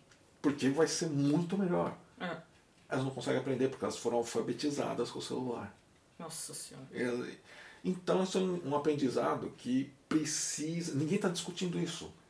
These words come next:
Speaker 1: É preciso ensinar, é, informática básica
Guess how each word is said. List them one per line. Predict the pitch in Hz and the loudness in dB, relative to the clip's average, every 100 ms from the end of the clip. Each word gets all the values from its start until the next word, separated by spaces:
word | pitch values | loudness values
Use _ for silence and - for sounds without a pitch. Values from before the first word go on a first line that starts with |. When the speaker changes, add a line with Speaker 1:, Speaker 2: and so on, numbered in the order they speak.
| _ _ - | _ _ 4
Speaker 1:
É | 170 | 4
preciso | 160 151 135 - - 135 156 165 | 4 0 -2 -2 2 2 2 0
ensinar, | 131 135 131 110 - - - - - - | -2 -4 -2 -2 -4 -12 -20 -20 -20 -2
é, | 120 120 117 131 | 4 4 4 -2
informática | - 120 113 113 - | 2 2 2 -4 -6
básica | 104 123 135 120 95 - | -4 -2 0 -2 -6 -10